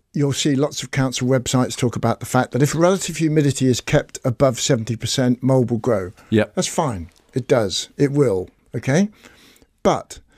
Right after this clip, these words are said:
Speaker 1: the factor is, somebody will come in, maybe an extractor fan salesman, and this has happened quite often, walk in with his hygrometer, says, "Oh, you've got more than seventy percent, you must have a couple of extractor fans put in." So they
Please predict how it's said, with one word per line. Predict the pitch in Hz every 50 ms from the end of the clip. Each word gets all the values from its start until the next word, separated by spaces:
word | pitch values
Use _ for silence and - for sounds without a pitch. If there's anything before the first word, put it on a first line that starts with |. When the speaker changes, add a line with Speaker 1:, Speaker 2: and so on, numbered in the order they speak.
| _
Speaker 1:
the | - 151
factor | - - 208 220 - - - - 165 170
is, | 165 139 120 117 120 - - -
somebody | - - 196 190 175 160 160 151
will | 143 139
come | - - 143 135 135
in, | 127 123 120 117 117 - -
maybe | - 131 135 131 113 120 117 117 120 117 - -
an | 131 127
extractor | 127 113 - - - - 147 - - - 113
fan | - 127 117 120 113
salesman, | - - 131 120 120 117 - 95 95 98 101 98 - - _
and | - 107 107 110 107 - - - - - - -
this | - 175 -
has | - 131 -
happened | 135 123 - 123 -
quite | 127 120 120 117
often, | - 113 - - - 107 104 - - - - - - _
walk | - 165 160 - -
in | 156 143 139
with | 131 123
his | 131 135 127 113 - - -
hygrometer, | 127 127 120 - 135 139 139 131 - 151 135 135 - -
says, | - - 143 151
"Oh, | 196 196 135 104 - - - - - - _
you've | - 117 -
got | 127 123
more | - 156 175 170
than | 151 143
seventy | - - 156 135 123 - 123
percent, | - 113 - - 147 139 135 - - _ _ -
you | 131 135
must | 135 131 - -
have | 143 131 120 123 -
a | -
couple | - - 131 - 127
of | 113
extractor | 135 117 - - - - - - 104
fans | 101 104 95 95 92 -
put | - 104 90
in." | 92 92 92
So | - - 123 117
they | 113 110 107 98 95